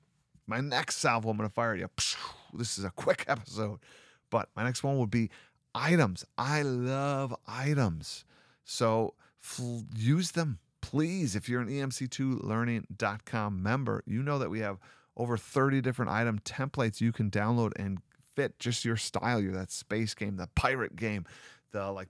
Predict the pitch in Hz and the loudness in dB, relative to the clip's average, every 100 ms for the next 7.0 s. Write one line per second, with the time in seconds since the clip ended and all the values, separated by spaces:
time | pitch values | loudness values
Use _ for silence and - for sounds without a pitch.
0 | - - 160 - 135 123 107 107 101 98 | -8 0 0 0 0 0 2 0 -2 -2
1 | 98 95 95 95 - - - 131 135 131 | -4 -6 -8 -10 -14 -20 -6 -4 -4 -8
2 | - 113 139 143 139 127 110 113 101 - | -12 -6 -2 0 2 2 2 0 0 -2
3 | 92 92 87 95 104 117 110 101 82 90 | -2 -2 -2 -2 0 0 0 -2 -4 -4
4 | 87 87 - 92 82 82 87 92 85 82 | -4 -8 -8 -8 -6 -6 -6 -8 -10 -10
5 | 87 82 87 85 87 101 113 110 - - | -6 -4 -4 -4 -4 -4 -4 -6 -10 -4
6 | 123 107 101 90 98 113 - - 107 98 | -2 0 -2 -2 -2 -2 -4 -8 -8 -10